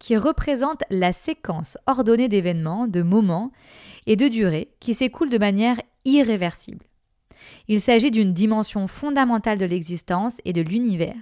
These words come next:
Le temps est généralement mesuré en unités telles que les secondes, les minutes, les heures, les jours, les semaines, les mois et les années. Pour moi, je dirais que le temps, c'est un moyen que l'on se donne pour profiter de la vie.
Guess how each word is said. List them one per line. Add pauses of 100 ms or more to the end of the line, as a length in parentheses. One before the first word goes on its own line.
(1000)
Le
temps (200)
est
généralement
mesuré
en
unités (100)
telles
que
les
secondes, (160)
les
minutes, (120)
les
heures, (160)
les
jours, (180)
les
semaines, (160)
les
mois (460)
et
les
années. (1800)
Pour
moi, (120)
je
dirais
que
le
temps,
c'est
un
moyen
que
l'on
se
donne
pour
profiter
de
la
vie.